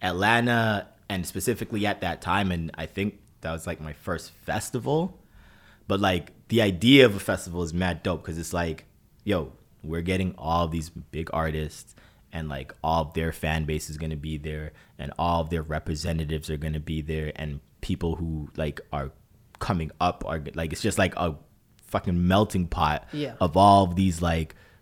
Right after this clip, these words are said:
Speaker 1: people who are really, like, on point and doing what they need to do. And, like, I feel like the dope thing about that, like, outside of any other space where people can just kinda, like, walk in is that, like,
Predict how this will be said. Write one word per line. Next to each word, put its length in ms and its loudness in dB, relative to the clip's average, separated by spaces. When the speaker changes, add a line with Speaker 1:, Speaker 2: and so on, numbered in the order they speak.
Speaker 1:
people 340 4
who 180 2
are 60 2
really, 420 2
like, 240 -2
on 280 2
point 440 0
and 220 -4
doing 280 2
what 180 0
they 100 0
need 200 0
to 80 -4
do. 300 4
And, 120 -2
like, 260 -4
I 80 0
feel 120 4
like 140 6
the 80 2
dope 300 2
thing 220 4
about 360 2
that, 400 4
like, 360 -2
outside 360 8
of 200 4
any 260 4
other 180 4
space 360 4
where 100 0
people 300 -2
can 140 0
just 140 -4
kinda, 200 0
like, 180 -2
walk 340 4
in 80 4
is 140 2
that, 180 -2
like, 300 -4